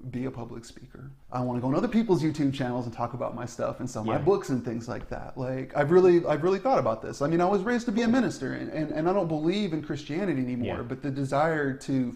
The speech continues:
Speaker 1: find and, like, share truths is, is still in my heart.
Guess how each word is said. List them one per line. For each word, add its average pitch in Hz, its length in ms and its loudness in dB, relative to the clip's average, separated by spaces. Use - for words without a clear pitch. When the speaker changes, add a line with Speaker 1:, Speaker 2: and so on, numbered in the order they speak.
Speaker 1:
find 147 400 0
and, 113 280 -8
like, 135 320 -4
share 143 300 -2
truths 123 500 0
is, 113 220 -12
is - 200 -2
still - 220 0
in - 80 2
my - 100 -2
heart. - 380 -8